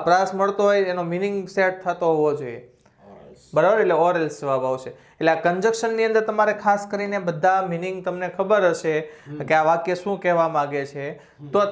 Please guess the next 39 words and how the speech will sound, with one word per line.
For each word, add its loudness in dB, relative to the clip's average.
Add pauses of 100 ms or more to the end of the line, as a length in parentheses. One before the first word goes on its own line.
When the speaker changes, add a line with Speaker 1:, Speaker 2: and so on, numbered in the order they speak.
Speaker 1:
તમને -2
ખબર 0
પડશે -4
કે -4
અહીંયા 0
જવાબ 0
શું -8
આવી -2
શકે. -8 (280)
અને 2
જેટલા 2
છે 0
ને, -2
યાદ 2
રાખજો, 2
અહીંયાથી -2
આ 2 (180)
પહેલેથી 0
અહીં -6
શરૂઆત -2
કરી, 0 (180)
Speaker 2:
હમ. -14
Speaker 1:
તો -2
જેટલા 0
કન્જક્શન -2
તમને -2
અહીંયા 2
દેખાય 0
છે -4
ને, -8 (260)
આની 0
બહારનું 0
કન્જક્શન -4
નહીં -2
હોય. -2 (100)
વાક્ય 0
કદાચ 0 (120)
ફરી 2
શકે. -8